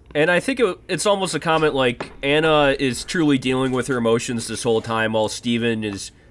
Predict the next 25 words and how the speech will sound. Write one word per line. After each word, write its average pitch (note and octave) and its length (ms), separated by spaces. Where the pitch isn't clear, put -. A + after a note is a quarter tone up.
burying E3 300
them D3 180
deep C3+ 260
down C3 260
and B2 140
then B2 120
just A#2 200
acting B2+ 340
out A2+ 220
in A2 60
erratic G#2+ 500
ways. G2 400
And B2+ 180
I B2 120
think C#3 220
that's - 240
kind B2+ 260
of A#2 300
Yorgos C3+ 420
Lanthimos' A#2 600
comment A2+ 420
on G#2+ 180
men A2 180
throughout G2+ 340
history. G2+ 500